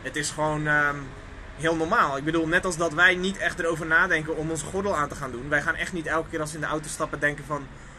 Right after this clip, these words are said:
"Oh, zal ik, eh, deze keer een gordel, eh, aandoen? Eh, ja." Nou, dat doe je gewoon. En dus, eh, evenzo doen zij dat niet, zeg maar. Ehm, dus, maar dat komt gewoon neer op een, eh, stukje gewoonte.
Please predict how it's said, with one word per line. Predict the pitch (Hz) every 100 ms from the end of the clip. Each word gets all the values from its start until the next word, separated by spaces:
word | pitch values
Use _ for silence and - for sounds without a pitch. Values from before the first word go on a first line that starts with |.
| -
"Oh, | - 202
zal | 202 202
ik, | 196
eh, | 208 208
deze | 208 202
keer | 214
een | 196
gordel, | 214 220 220 214
eh, | 196 180
aandoen? | 208 220 220
Eh, | 220 226
ja." | 226 - - -
Nou, | - -
dat | 131
doe | 165
je | 202
gewoon. | 151 123 98 98
En | - 151
dus, | 175 165
eh, | - 165
evenzo | 185 190 175 196 180 156 151
doen | 170
zij | 170 170 165
dat | 156
niet, | 147 165 151 - -
zeg | 139 151
maar. | 156 127 101 - - - -
Ehm, | 127 135 139 139 139 139 - - - - - -
dus, | 143 226 254 -
maar | 160 180
dat | 214 -
komt | 240 240
gewoon | 233 214 208
neer | 220 175
op | 175 170
een, | 160 156
eh, | 147
stukje | 143 - 156 - 143 131 123 113
gewoonte. | - 135 131 202 123